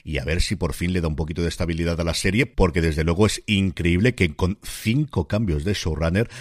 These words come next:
la serie protagonizada por Chris Meloni está tan bien como lo está, que yo me divierto muchísimo con ella. Y el otro fichaje es el de un programa de entretenimiento, Celebrity Bake Off, que hace una transición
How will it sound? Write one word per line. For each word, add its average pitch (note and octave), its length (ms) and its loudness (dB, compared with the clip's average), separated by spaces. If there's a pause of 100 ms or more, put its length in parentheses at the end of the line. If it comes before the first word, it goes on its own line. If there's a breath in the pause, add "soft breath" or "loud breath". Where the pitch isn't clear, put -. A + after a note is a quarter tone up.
la E2+ 220 2
serie F#2 320 2
protagonizada E2+ 600 0
por E2 140 0
Chris E2+ 240 -2
Meloni F2 420 2
está F2+ 240 0
tan E2 200 -2
bien G2+ 160 0
como D2+ 200 -2
lo C#2 60 -2
está, B2+ 300 -2
que C#2 160 -4
yo D#2+ 80 0
me F#2 100 2
divierto F2 340 2
muchísimo E2 480 -2
con E2 140 -4
ella. D3 220 -10 (400 soft breath)
Y G2 240 4
el G2 100 6
otro C#3 240 6
fichaje F#3 440 2
es - 120 0
el F2 140 2
de G#2 80 4
un C#3 80 4
programa A#2+ 240 4
de A#2 80 6
entretenimiento, A#2+ 840 4
Celebrity G#2+ 640 2
Bake B2+ 280 2
Off, F3+ 200 4
que - 240 2
hace - 380 4
una B2+ 240 4
transición C3 680 2